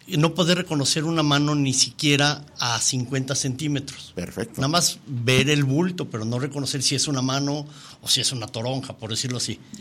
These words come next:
Speaker 1: Y, y el campo visual es muy interesante porque, según tengo entendido, el campo visual que tenemos es alrededor de sesenta y cinco grados, eh, a las, a las orillas, vamos.
Speaker 2: Ángulo visual.
Speaker 1: El ángulo visual.
Speaker 2: O el campo visual,
Speaker 1: El campo
Speaker 2: sí.
Speaker 1: visual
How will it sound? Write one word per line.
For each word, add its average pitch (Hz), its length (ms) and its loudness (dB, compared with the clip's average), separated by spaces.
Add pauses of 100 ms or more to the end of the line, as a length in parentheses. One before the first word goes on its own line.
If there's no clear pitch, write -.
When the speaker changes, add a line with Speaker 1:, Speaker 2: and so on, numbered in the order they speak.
(800)
Speaker 1:
Y, 165 320 6
y 151 60 8
el 147 100 4
campo 180 300 2
visual 165 300 2
es 156 80 -2
muy 156 120 2
interesante 151 640 0
porque, 123 580 -6 (120)
según 135 340 0
tengo 151 160 -2
entendido, 151 420 0
el 143 100 -2
campo 139 280 -4
visual 131 260 -2
que 147 120 -8
tenemos 135 480 0
es - 140 -2
alrededor 120 440 -2
de 139 140 -2
sesenta 120 600 2
y 117 80 0
cinco 123 560 0
grados, 117 600 -2 (160)
eh, 104 420 -4
a 110 100 -8
las, 107 380 -2
a 120 80 0
las 110 220 0
orillas, 151 380 2
vamos. 135 320 -2
Speaker 2:
Ángulo 143 360 4
visual. 110 340 2 (140)
Speaker 1:
El 123 160 2
ángulo 131 300 2
visual. 180 360 2 (240)
Speaker 2:
O 95 60 0
el 98 100 2
campo 110 300 2
visual, 104 320 -2
Speaker 1:
El - 60 -2
campo 147 220 0
Speaker 2:
sí. 165 40 2
Speaker 1:
visual 196 300 4